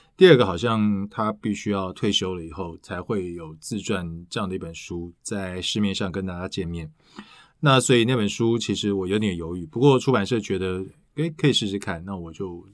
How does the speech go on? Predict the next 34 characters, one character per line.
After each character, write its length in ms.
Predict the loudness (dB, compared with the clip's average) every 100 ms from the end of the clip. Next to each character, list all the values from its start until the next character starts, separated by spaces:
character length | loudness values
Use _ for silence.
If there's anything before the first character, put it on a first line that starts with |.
| _ _
做 220 | -4 0
了 100 | 0
第 140 | 0 -2
一 40 |
次 120 | -2 -6
尝 300 | -8 -8 -6
试。 240 | -8 -10 _ _ -20 -16 0
那 160 | 2
第 160 | 8 8
二 100 | 8
次 300 | 6 2 2
现 260 | 2 0 2
在 240 | 2 2
跟 480 | 0 0 2 0 0
时 160 | -2
报 140 | -2 -2
文 100 | -2
化 220 | -2 -4
一 40 |
起 260 | -4 -6 -8
出 200 | -6 -4
的 140 | -4
这 160 | -4 -6
本 340 | -6 -10 -14 -18 _ -4
主 140 | 0
播 100 | 2
台 140 | 2
下 120 | 2 2
的 80 |
好 120 | 0 -4
球 120 | -4
带 140 | -2
人 180 | -2 -4
生， 280 | -6 -6